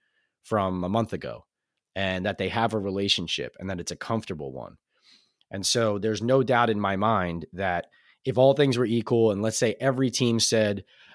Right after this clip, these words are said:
"Odell, all we can give you is, uh, one year, four million dollars with a few incentives." Let's just hypothetically say nobody met his asking price, whatever it is. It's been reported that it's now fifteen million.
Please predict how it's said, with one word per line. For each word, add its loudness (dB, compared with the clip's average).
"Odell, 4
all 4
we 6
can 0
give 2
you 2
is, -2
uh, -8
one -2
year, 0
four -2
million 0
dollars 0
with -6
a -14
few -6
incentives." -6
Let's -4
just -2
hypothetically 0
say 0
nobody 6
met 2
his 0
asking 0
price, 0
whatever 6
it 4
is. 2
It's -8
been -2
reported 0
that -2
it's -10
now -4
fifteen 0
million. 4